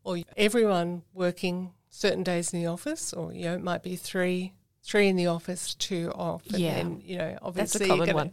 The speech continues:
Speaker 2: one.
Speaker 1: <laughs> Yeah, yeah, it's a very common one. I've heard a lot of people talking about that
Speaker 2: <laughs>
Speaker 1: one. Um, I've also heard of people who are only gonna have to be in the office one day a month.
Speaker 2: Wow.
Speaker 1: And do
Speaker 2: Okay.
Speaker 1: all, you know, the face-to-face meetings they need to do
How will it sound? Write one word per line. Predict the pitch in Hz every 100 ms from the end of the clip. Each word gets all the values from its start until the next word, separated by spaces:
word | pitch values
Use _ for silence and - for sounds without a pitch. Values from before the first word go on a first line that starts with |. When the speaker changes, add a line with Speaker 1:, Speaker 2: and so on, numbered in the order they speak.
| -
Speaker 2:
one. | 226 208
Speaker 1:
<laughs> |
Yeah, | 233
yeah, | 262 262 269 269
it's | 269 349
a | 285
very | 370 466 539
common | 523 349 254
one. | 208 185
I've | 208
heard | 233
a | 320
lot | 359 403 403
of |
people | 302 247 202
talking | 196 190
about | 170 185 165
that | 160 -
Speaker 2:
<laughs> | 165
Speaker 1:
one. | 180 - - - -
Um, | - 180 180 180 175 - -
I've | 359 311
also | 220 196 175 175
heard | 175 170
of | 180
people | - 180 202 180
who | 190 180 185 180
are | - 175
only | 170 170
gonna | 170 170
have | 160 156 - _
to | -
be | 180 170
in | 175
the | 165
office | 165 185 -
one | 156 165
day | 156 185
a |
month. | 165 170 196 - 190
Speaker 2:
Wow. | 175 170 175 139 -
Speaker 1:
And | 175 175
do | 180 170
Speaker 2:
Okay. | 180
Speaker 1:
all, | 175 175 185 -
you | 175 175
know, | 170
the | 175
face-to-face | 175 170 170 160 165 170 -
meetings | 165 175 165
they | 160
need | 170 175 -
to | 165
do | 170 180 208